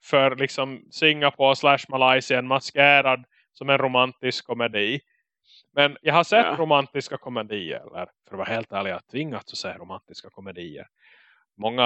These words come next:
Speaker 1: har förbjudit mig att se romantiska komedier för dem, eftersom, precis som med deckare, har jag en tendens att säga: "Nu händer det, nu händer det, nu händer det,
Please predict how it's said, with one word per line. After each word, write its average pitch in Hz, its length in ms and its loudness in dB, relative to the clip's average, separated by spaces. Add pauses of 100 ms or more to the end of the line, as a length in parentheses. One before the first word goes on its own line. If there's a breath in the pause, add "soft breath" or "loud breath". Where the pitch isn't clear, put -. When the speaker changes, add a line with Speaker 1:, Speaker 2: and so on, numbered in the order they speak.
Speaker 1:
har 117 140 0
förbjudit 147 500 0
mig 139 120 0
att 123 100 -4
se 127 160 0
romantiska 120 480 -6
komedier 120 460 -4
för - 140 -14
dem, 120 260 -2
eftersom, 147 640 0
precis 185 280 2
som 190 120 -4
med 165 120 0
deckare, 139 400 0
har 135 180 6
jag 135 100 4
en 123 80 -8
tendens 120 600 -2
att 113 160 -8
säga: 113 300 -6 (320 soft breath)
"Nu 107 80 -10
händer 123 340 0
det, 110 260 -2 (360 soft breath)
nu 98 60 -16
händer 113 360 -4
det, 101 220 -4 (380 soft breath)
nu 98 80 -18
händer 113 360 -4
det, 98 220 -4